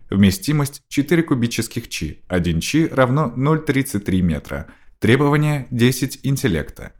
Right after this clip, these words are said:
Это явно было приспособление для хранения. Пустая раковина была самым распространенным экземпляром подобных вещей, потому что даже внутри необработанной раковины содержалось некоторое пространство.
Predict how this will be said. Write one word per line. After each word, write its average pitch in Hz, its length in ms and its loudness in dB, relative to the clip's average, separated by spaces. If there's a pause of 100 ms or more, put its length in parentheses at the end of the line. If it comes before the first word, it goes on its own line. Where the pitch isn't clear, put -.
(320)
Это 104 200 2
явно 104 440 4
было 92 180 4
приспособление 98 800 0
для 113 160 0
хранения. 95 640 -2 (540)
Пустая 104 400 4
раковина 98 400 4
была 98 220 4
самым 139 380 2
распространенным 113 880 2
экземпляром 98 680 2
подобных 87 560 0
вещей, - 480 -4 (480)
потому 95 380 2
что 95 420 0
даже 95 240 4
внутри 101 540 2
необработанной 92 760 2
раковины 80 540 -2
содержалось 131 640 0
некоторое 107 400 0
пространство. - 760 -6